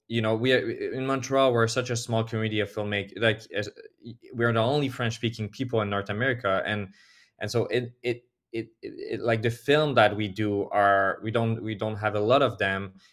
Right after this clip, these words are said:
and people are following them. And so when we have a film that's, like, going to a prestigious festival or, or,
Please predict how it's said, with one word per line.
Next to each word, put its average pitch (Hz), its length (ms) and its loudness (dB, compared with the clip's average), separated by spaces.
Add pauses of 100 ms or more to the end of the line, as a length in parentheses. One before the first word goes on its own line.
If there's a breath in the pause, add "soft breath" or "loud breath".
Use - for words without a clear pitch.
and 107 120 -8
people 117 200 -2
are 110 120 4
following 123 420 0
them. 98 200 0
And 98 120 -8
so 113 100 -2
when 113 180 2
we 113 100 2
have 127 200 2
a 117 60 -4
film 104 380 -2
that's, 101 240 0
like, 98 340 0 (540)
going 104 400 0
to 98 480 -4
a - 40 -10
prestigious 104 560 -4
festival 120 520 -2
or, 95 640 0
or, 95 500 0